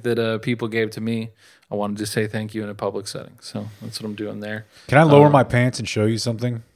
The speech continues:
Speaker 1: I, I, do I have a choice?
Speaker 2: I told you that, uh,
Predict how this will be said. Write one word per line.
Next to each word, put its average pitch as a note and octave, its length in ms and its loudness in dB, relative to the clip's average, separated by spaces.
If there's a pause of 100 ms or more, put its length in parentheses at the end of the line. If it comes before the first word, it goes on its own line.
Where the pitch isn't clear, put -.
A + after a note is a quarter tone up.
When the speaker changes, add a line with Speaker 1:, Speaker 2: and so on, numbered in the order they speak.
(180)
Speaker 1:
I, - 160 -12 (260)
I, - 100 -16 (1200)
do A#2+ 100 -4
I B2 80 -4
have D3 120 2
a A#2+ 40 -6
choice? - 520 0 (1120)
Speaker 2:
I - 60 -10
told C#3+ 280 6
you B2 200 6
that, A2 220 8
uh, F#2+ 340 0